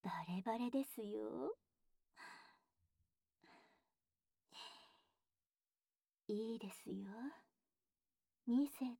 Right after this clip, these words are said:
て一言、ご命令くだされば、見せてあげまちゅよ。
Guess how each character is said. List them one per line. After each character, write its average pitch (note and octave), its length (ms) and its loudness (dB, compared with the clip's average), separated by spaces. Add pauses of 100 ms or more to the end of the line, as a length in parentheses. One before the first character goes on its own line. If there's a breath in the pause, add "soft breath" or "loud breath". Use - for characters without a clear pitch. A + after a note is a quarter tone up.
て - 760 -4 (600)
一 - 240 -18
言、 C4 140 0 (1400)
ご F#3+ 180 8
命 F#3+ 260 0
令 A#3 220 -4
く A#3 160 -4
だ - 140 -6
さ - 160 -6
れ - 60 -16 (120)
ば、 - 200 -20 (1300 loud breath)
見 B3 200 4
せ B3+ 240 -6
て G#3+ 280 2
あ G#3+ 80 0
げ A3+ 180 2
ま C4 160 0
ち - 200 -2
ゅ B3 100 4
よ。 C#4 460 2